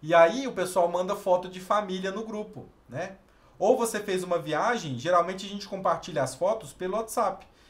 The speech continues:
Então, por isso que eu recomendo, tá? Que você coloque aqui, marque essas duas pastas aqui, tá? WhatsApp Imagem e WhatsApp Vídeo, tá bom? E aí, é, vai fazer o backup. Então, essa é a primeira coisa que você tem que fazer.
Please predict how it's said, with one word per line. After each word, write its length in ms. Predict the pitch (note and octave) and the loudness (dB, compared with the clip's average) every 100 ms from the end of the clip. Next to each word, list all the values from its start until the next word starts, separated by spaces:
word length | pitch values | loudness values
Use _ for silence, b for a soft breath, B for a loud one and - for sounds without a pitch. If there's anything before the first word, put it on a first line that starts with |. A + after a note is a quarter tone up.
| b | b
Então, 280 | D3 C#3+ F3+ | -8 -2 -2
por 140 | F3 | -2
isso 160 | G#3 A#3+ | -8 -8
que 60 | A3 | -8
eu 60 | |
recomendo, 580 | G3+ G#3+ A3+ F3+ F3 C3 | -8 -4 -4 -4 -6 -8
tá? 240 | - B2+ D3 | -8 -8 -6
Que 120 | - | -10
você 240 | C#3 C#3 | -12 -12
coloque 520 | D#3+ F3 D3 C#3 C#3+ | -4 -2 0 0 -2
aqui, 440 | E3 - C3 C3+ - B - | -10 -8 -8 -8 -10 B -12
marque 420 | C3 C#3+ D#3 E3 | -4 -2 -2 -6
essas 260 | D#3 F3 D3 | -8 -8 -12
duas 340 | B2 C3 D#3 | -10 -10 -10
pastas 520 | - B2+ A#2+ - B2 | -10 -8 -8 -10 -14
aqui, 260 | D#3+ - - - | -14 -18 -20 -14
tá? 220 | A2+ D3 B B - | -14 -14 B B -10
WhatsApp 380 | B2+ B2 C3+ | -10 -6 -8
Imagem 460 | E3+ D#3 C#3+ C#3 - | -6 -6 -6 -8 -16
e 40 | C#3+ | -16
WhatsApp 440 | D3 - C#3 - | -16 -10 -12 -10
Vídeo, 420 | D#3 A#2+ F#2 - _ _ _ _ _ | -14 -14 -14 -20 _ _ _ _ _
tá 80 | |
bom? 300 | A#2 F#3+ A3+ - _ B B B - | -4 -4 -4 -14 _ B B B -8
E 120 | C#3+ | -2
aí, 340 | D3+ D#3+ - - | -2 -2 -6 -12
é, 300 | C#3 C3+ C3+ | -4 -2 -2
vai 160 | C3+ D3 | -4 -8
fazer 220 | E3 D3+ | -8 -8
o 20 | |
backup. 380 | D#3+ G3 C#3 - | -8 -6 -6 -8
Então, 140 | - G3+ | -2 0
essa 180 | A3 | 0
é 40 | B3 | 0
a 20 | |
primeira 340 | B3 A3 A#3+ | -2 0 0
coisa 320 | C4+ B3 F#3+ G3 | 0 -4 -4 -6
que 100 | G3+ | -10
você 220 | G3+ G3+ | -12 -12
tem 160 | G3 | -12
que 60 | G3+ | -10
fazer. 400 | - A3+ C#3+ - | -6 -6 -8 -14